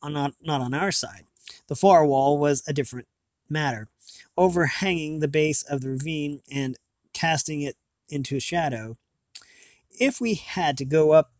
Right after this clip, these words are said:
that side to continue our search, I suspected our exploration would end there. We tied our first rope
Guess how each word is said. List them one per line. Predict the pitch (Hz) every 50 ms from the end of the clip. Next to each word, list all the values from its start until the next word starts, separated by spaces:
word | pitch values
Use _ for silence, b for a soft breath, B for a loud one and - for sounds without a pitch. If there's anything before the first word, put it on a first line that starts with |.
| _ _ -
that | 156 180 208 190 135
side | - - 139 131 135 139 139 135 _ _
to | - - 143
continue | - 147 131 - - 185 175 160 151 147 143 -
our | 131 131 127
search, | 120 - - 190 175 151 143 - - -
I | 139 151
suspected | 143 - 147 135 - - 180 160 147 - 156 151 143 -
our | 151 151 151 147 143 139 - _ -
exploration | 147 143 - - 151 147 156 165 180 156 - 143 139 139
would | 143 139
end | 131 120 123 127
there. | 147 - 160 143 120 107 - B B B B B B B B B B B B B B B
We | 233 226
tied | - - 233 233 233
our | 220 190 170
first | - - 196 190 170 - -
rope | 165 170 170 165 -